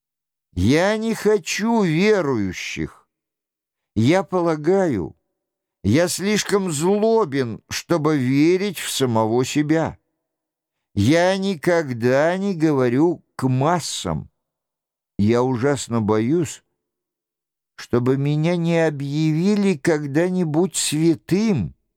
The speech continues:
Вы угадаете, почему я наперед выпускаю эту книгу. Она должна помешать, чтобы в отношении меня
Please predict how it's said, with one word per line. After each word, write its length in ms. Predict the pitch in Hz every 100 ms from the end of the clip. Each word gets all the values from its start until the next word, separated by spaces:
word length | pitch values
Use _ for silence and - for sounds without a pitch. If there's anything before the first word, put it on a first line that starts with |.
| _ _ _ _ _ _ _ _ _ _
Вы 380 | 92 95 113 120 -
угадаете, 1200 | 117 113 127 139 147 180 139 98 85 _ 80 76
почему 680 | - 92 - 98 104 117 127
я 200 | 107 95
наперед 880 | 98 101 - 95 92 104 156 175 110
выпускаю 1000 | 110 104 95 95 - 98 117 139 120 -
эту 320 | 120 - 120
книгу. 640 | - - 143 160 82 78 - _ _ _ _ _ _ _ _
Она 300 | - 117 147
должна 500 | 151 160 151 127 165
помешать, 1040 | 165 165 160 160 - 139 143 147 151 - _ _ _ -
чтобы 380 | - 160 151 156
в 60 |
отношении 1000 | 165 - 160 156 - 165 196 208 208 196
меня 540 | 180 170 147 117 87